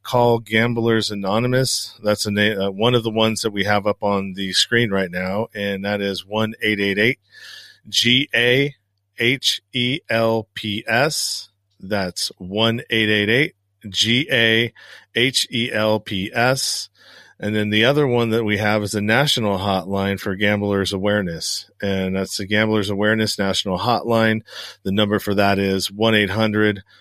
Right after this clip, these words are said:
five two two four seven zero zero. That's one eight hundred five two two four seven zero zero. And so if you're struggling with anything, um, a-, and if you're struggling with another kind of addiction, you know, seek out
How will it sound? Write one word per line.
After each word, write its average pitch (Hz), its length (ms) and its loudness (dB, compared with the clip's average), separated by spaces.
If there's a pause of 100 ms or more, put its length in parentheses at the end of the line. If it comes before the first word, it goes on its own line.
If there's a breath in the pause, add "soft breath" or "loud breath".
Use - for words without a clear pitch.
(120)
five 107 300 2
two 98 220 -2
two 92 440 0 (280)
four 123 220 0
seven 92 500 0
zero 92 380 -2
zero. 107 540 2 (580 soft breath)
That's 90 180 -6
one 117 220 4
eight 110 140 4
hundred 98 460 -2 (220)
five 113 260 2
two 104 220 -4
two 92 400 -4 (300)
four 117 220 0
seven 95 440 0
zero 101 320 0
zero. 90 600 -6
And 107 120 -8
so 123 120 0
if 110 100 -6
you're 135 80 0
struggling 156 480 4
with 110 160 0
anything, 104 500 -2 (440 loud breath)
um, 95 520 -4
a-, - 60 -6
and 117 320 -2
if 123 160 -4
you're 143 180 2
struggling 151 440 4
with 135 160 0
another 156 320 4
kind 123 180 -2
of 104 140 -2
addiction, 104 600 -4 (220)
you 117 160 -4
know, 101 120 0
seek 135 340 0
out 120 240 2